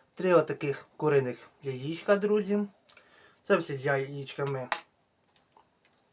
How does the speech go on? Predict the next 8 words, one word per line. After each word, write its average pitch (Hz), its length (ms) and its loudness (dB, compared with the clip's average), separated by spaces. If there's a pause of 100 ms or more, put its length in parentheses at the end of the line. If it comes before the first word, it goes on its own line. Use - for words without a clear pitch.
(260)
збиваємо 175 760 4
в 220 40 -12
горшочок, 190 680 0
куди 175 220 -4
нам 175 380 -4
потрібно 165 560 -2
його. 156 380 2 (2750)
Потім 143 380 -2